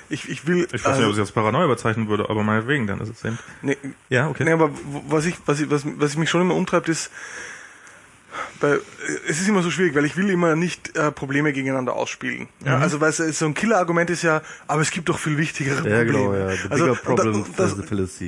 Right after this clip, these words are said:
Speaker 3: ja.
Speaker 1: genau, also das will ich auf keinen Fall machen. Ja, das heißt, ich glaub schon, dass diese, also, dass diese rechtswidrige Überwachung und dass einfach, dass es ein Riesenproblem ist
Speaker 2: Mhm.
Speaker 1: und dass man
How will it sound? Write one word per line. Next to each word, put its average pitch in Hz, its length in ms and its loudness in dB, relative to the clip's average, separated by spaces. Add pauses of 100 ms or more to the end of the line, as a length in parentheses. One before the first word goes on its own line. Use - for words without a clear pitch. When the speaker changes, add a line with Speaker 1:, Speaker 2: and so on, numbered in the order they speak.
Speaker 3:
ja. 82 60 -2
Speaker 1:
genau, 156 140 4
also 139 140 2
das 170 180 0
will 208 100 2
ich 202 140 0
auf 190 100 -2
keinen 151 300 2
Fall 139 180 0
machen. 110 340 -4
Ja, 175 180 2
das 156 100 -2
heißt, 160 160 0 (300)
ich 151 80 -6
glaub 170 200 2
schon, 202 300 2
dass 208 140 -2
diese, 160 360 2 (500)
also, 147 160 0
dass 143 140 -2
diese 135 380 2
rechtswidrige 170 420 0
Überwachung 190 680 2
und 160 120 0
dass 143 140 2
einfach, 143 200 0
dass 131 180 -4
es 135 100 -2
ein 143 160 -2
Riesenproblem 143 760 -2
ist 226 200 -2 (120)
Speaker 2:
Mhm. 143 260 2
Speaker 1:
und 147 160 0
dass 151 100 4
man 151 240 2